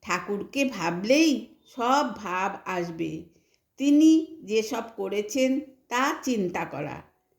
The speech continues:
ঠাকুর বলতেন, "আমাকে যে স্মরণ করে তার কখনো খাবার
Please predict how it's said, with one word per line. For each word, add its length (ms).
ঠাকুর 480
বলতেন, 680
"আমাকে 500
যে 220
স্মরণ 500
করে 640
তার 160
কখনো 580
খাবার 400